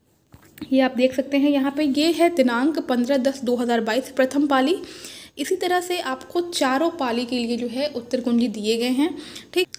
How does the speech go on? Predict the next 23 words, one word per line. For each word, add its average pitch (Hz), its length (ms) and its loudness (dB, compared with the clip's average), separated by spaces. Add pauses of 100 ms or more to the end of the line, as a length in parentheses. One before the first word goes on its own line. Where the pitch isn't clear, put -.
(160)
पन्द्रह 262 380 0 (380)
दस 285 300 0
दो 311 100 0
हज़ार 294 260 0
बाईस 285 280 0
प्रथम 254 320 2
पाली, 285 280 2 (380)
पन्द्रह 254 320 0
दस 262 300 -4
दो 247 120 2
हज़ार 240 240 -2
बाईस 226 240 -2
द्वितीय 247 340 0
पाली, 247 340 0 (480)
सोलह 294 380 4
दस 277 320 4
दो 262 160 4
हज़ार 262 280 2
बाईस 233 320 0
प्रथम 262 340 0
पाली 240 340 -4
और 311 120 -2
सोलह 254 400 0